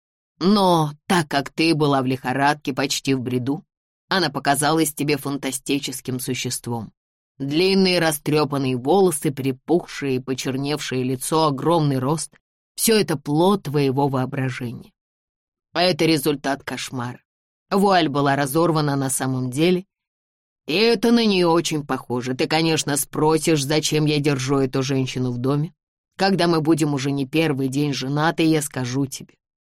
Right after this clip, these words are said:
Но не теперь. Ты удовлетворена, Джейн? Ты принимаешь такое объяснение тайны? Я задумалась.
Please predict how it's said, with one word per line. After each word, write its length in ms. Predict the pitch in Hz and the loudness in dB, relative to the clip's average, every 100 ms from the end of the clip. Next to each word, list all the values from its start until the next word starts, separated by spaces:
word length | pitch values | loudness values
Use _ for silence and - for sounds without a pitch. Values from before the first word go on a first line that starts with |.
| _ | _
Но 220 | 165 196 175 | 0 2 2
не 160 | 151 | 0
теперь. 360 | 147 127 113 - _ _ _ _ _ _ | -4 -8 -10 -18 _ _ _ _ _ _
Ты 100 | - | 0
удовлетворена, 840 | 208 180 170 170 151 156 156 147 160 | 2 2 4 2 2 2 2 2 -2
Джейн? 360 | 143 127 117 _ _ _ _ _ - | -6 -10 -12 _ _ _ _ _ 0
Ты 200 | 196 180 | 2 2
принимаешь 680 | 147 165 160 147 165 190 | 2 2 2 2 2 -2
такое 320 | - 151 147 139 | -4 -2 0 0
объяснение 720 | 135 143 - 127 131 127 127 | 0 -4 -4 -2 -2 -2 -4
тайны? 420 | - 120 120 - _ _ _ _ _ _ _ _ | -10 -12 -14 -20 _ _ _ _ _ _ _ _
Я 200 | 156 160 | -4 -2
задумалась. 760 | 160 151 135 123 127 - - | -4 -4 -6 -8 -10 -16 -20